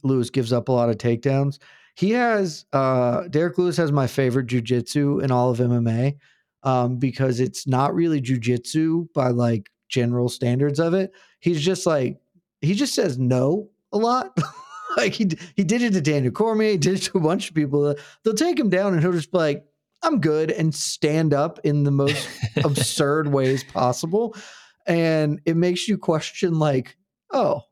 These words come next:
Speaker 1: I don't really know. Is jiu-jitsu real?" 'Cause sometimes Derek Lewis just says it isn't, and then he's back to his feet. And I think he can for sure pull that off against Spivak.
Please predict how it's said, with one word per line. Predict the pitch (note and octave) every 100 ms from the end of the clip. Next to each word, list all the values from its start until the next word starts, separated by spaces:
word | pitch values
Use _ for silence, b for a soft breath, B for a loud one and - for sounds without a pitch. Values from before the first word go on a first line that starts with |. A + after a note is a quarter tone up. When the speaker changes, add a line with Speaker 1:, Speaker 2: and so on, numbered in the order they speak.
| _
Speaker 1:
I | A#3+
don't | G#3+ E3
really | D3+
know. | D3 D#3
Is | D#3+ D#3
jiu-jitsu | C#3+ E3 C#3+ G3 G3+ B3+ A3
real?" | F#3+ F#3 C#4
'Cause | G3+ G#3+ -
sometimes | A3 C4+ C#4 A3
Derek | F#3+ F#3+ F3
Lewis | F#3+ F#3 F#3
just | - E3 -
says | F3 C#3+
it | C#3+
isn't, | D3+ D3+ B2 A#2+ - b b b
and | D3 C#3 C#3+
then | C#3+
he's | C3+
back | C3 C#3+ C#3 -
to | C3
his | A2
feet. | - D#3+
And | C#3+
I | C3
think | - G#3 G3+
he | E3+
can | E3 C#3+
for | D#3
sure | C#3 - D3 D3
pull | D3 C#3+
that | C#3 C3+
off | C#3 C#3
against | C3 A#2+ -
Spivak. | C#3+ D#3 F#3+